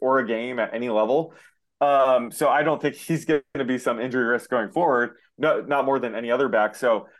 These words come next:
think he'll bounce back. Uh, plus, the Colts offensive line had a really rough twenty twenty-two. Um, they should bounce back,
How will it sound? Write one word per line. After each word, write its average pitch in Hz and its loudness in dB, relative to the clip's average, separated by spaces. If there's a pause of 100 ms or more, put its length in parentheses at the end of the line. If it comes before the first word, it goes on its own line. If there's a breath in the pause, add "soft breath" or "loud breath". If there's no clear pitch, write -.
(140 soft breath)
think 240 0
he'll 214 2
bounce 156 0
back. 135 0
Uh, 139 2
plus, 208 -2
the 180 -4
Colts 185 -6
offensive 156 -4
line 131 -2
had 127 -2
a 110 2
really 127 0
rough 123 0 (640 soft breath)
twenty 151 -2
twenty-two. 147 0
Um, 120 2
they 156 2
should 190 -2
bounce 135 0
back, 113 -2